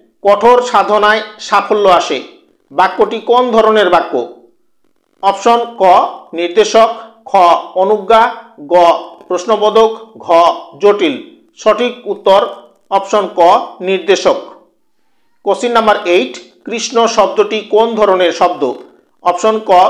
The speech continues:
তৎসম, খ, অর্ধতৎসম, গ, তদ্ভব, ঘ, আগন্তুক। সঠিক উত্তর অপশন ক, তৎসম। কোশ্চেন নাম্বার নাইন, রেখো মা দাসের মনে এ মিনতি করি পদে,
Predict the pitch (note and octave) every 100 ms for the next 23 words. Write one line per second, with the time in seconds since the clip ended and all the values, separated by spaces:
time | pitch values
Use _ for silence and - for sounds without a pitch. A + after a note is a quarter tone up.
0 | - - F3 - - G3+ G#3 A3+ - -
1 | F3 E3+ E3+ - D#3+ D#3+ G3 G3+ F#3+ A3
2 | G3+ A3 - - _ D#3 D#3 C#3+ - -
3 | E3 F3 F#3+ G3+ G#3 A3 A3 - - D#3+
4 | D#3+ - F3 E3+ G3 F#3+ D3+ C#3 - _
5 | _ - G3 G#3 G#3 - A3 G#3+ G3+ -
6 | _ _ F3+ F3+ G#3 G3+ G3 F3+ F3+ -
7 | - G3+ F3+ - D#3+ C3 A2 - _ _
8 | _ _ _ _ - F#3+ G#3 A3 G3+ F#3
9 | F3 E3+ B3+ - - - E3+ F#3+ A3 G#3+
10 | G3+ F3+ F3 G3 G3+ G3+ E3+ F#3 D4 -
11 | F#3 G3 G3+ G3+ G3+ G3 F#3 F3+ F#3 D#3+
12 | C#3+ G3 - -